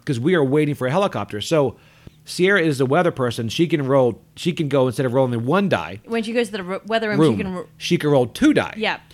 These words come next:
Speaker 2: and
Speaker 1: So
Speaker 2: pick
Speaker 1: then,
Speaker 2: the better
Speaker 1: and,
Speaker 2: one.
Speaker 1: and take the better one. So at
Speaker 2: Mm-hmm.
Speaker 1: one point she's out there and she rolls a cloud and a sun,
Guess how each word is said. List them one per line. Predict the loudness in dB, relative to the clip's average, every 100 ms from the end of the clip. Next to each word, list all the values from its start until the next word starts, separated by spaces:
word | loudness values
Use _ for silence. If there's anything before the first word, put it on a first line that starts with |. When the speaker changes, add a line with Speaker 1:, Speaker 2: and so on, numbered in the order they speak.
| -12
Speaker 2:
and | 0
Speaker 1:
So | 2
Speaker 2:
pick |
Speaker 1:
then, | 4
Speaker 2:
the | 4
better | 2 2
Speaker 1:
and, |
Speaker 2:
one. | -2 -4
Speaker 1:
and | -6 0
take | 2 2
the |
better | 2 2
one. | 2 2
So | 2
at | 2
Speaker 2:
Mm-hmm. | 2
Speaker 1:
one | 0
point | 0 -2 0
she's | 0 2
out | 2 2
there | 0 0
and | -2
she | -2
rolls | 2 4 4 2 -2
a | -6
cloud | -4 -2 0 2 0
and | -2
a | -4
sun, | 0 0 0 -2